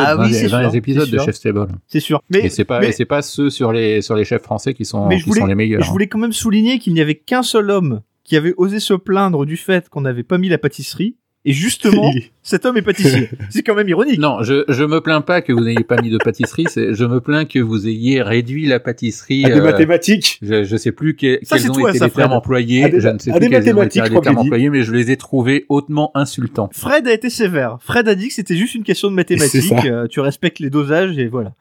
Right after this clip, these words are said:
Speaker 2: Et c'est vrai que c'est, c'est excessif.
Speaker 3: Mais je suis un peu excessif.
Speaker 2: Mais bon, Fred est
Speaker 3: Voilà.
Speaker 2: excessif. C'est, c'est pas la première fois. Alors, je rappelle au passage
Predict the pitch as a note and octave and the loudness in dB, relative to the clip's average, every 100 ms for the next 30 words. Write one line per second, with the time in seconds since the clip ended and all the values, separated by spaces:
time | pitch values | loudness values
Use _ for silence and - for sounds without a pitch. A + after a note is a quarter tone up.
0 | _ _ - C#3 C#3+ C#4 G#3+ G#3+ - B2+ | _ _ -2 0 0 0 0 -2 -2 -2
1 | A#2+ C#3+ - F#3+ G3+ - F#2+ - F#2 G#2+ | 0 -2 -2 -4 -4 -2 -2 -2 -2 0
2 | F#2+ C3 - A2 - A#2+ A2+ E3+ E3+ C3+ | 0 0 0 -4 -6 -8 -4 0 2 2
3 | G2 - - _ _ _ _ C3+ A#2+ D3 | 0 -2 -8 _ _ _ _ -4 -2 0
4 | F3 - D#3 C3 - - - - F#4 - | 0 2 -2 -4 -6 -14 -18 -4 -2 -2
5 | F3 C#4+ E4 F4+ E4+ A#3 A#3+ A#3 C4 A#3+ | 0 0 0 0 0 2 0 0 0 0
6 | D#3+ | -4